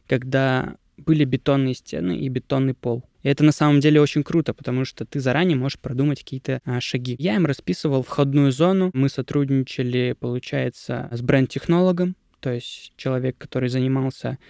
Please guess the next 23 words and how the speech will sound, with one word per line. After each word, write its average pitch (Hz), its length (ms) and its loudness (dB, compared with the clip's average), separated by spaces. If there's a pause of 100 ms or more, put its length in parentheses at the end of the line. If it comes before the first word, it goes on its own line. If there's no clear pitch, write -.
(140)
идентикой 131 720 0
и 135 220 -2
разрабатывал 127 680 -2
логотип 127 380 -2
для 123 120 0
этой - 120 -6
компании, 185 560 -2 (340)
он 147 160 2
также 143 400 0 (360)
работал 127 480 0
и - 20 -6
со - 160 -4
мной. 123 220 -4 (100)
Используя 135 560 2
брендбук 131 480 0
компании, 131 720 -2
я 120 360 -2 (520)
переиграл 131 1000 2
те 143 120 -2
шрифты, - 380 -2
которые 123 420 0
они 123 400 0
закладывали 127 1080 -2